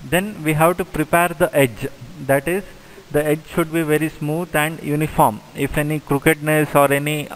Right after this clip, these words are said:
waviness or, mm, ununiform surface is there, it has to be cleaned off, and uniformly the edge has to be prepared.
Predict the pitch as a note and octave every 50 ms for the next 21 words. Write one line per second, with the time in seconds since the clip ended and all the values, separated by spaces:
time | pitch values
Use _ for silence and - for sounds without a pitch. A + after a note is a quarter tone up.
0 | - C3+ B2+ C3 C#3 D3 C#3+ D3+ D3 D#3 D#3 D3+ D3 D3+ - - - - - -
1 | - - - - - - C#3 C#3 C#3 C3+ - - - C3 D3+ D3+ C#3+ D3 D3+ -
2 | - - - - E3 - - D3+ D#3 E3 E3+ E3+ E3+ E3+ E3+ - E3+ E3 E3 -
3 | - D#3 D3 - - F3 E3 D3+ D#3 D3+ C3+ C3+ D3+ E3 F3+ E3+ D3 - D3 D3+
4 | D3+ - - F3 E3 E3+ E3 - - F3 F3+ F3+ E3+ C#3+ G#2+ G2 - - - -
5 | - - - - - - - - - - - C#3+ D3 D3+ D3+ D#3 D3+ D3+ D#3 E3+
6 | F3 F3 - F3+ F3 F3 F3+ F3+ F3+ F3+ F3+ G3 A3 A#3+ - - - D3+ C#3+ D3
7 | - - D3 D#3 D3+ D3+ C#3+ C#3+ D3+ D3 - - - D#3 E3 G#3+ C4 - - -
8 | - - - - - - D3 C#3 - C#3 A#2 G#2 G2 -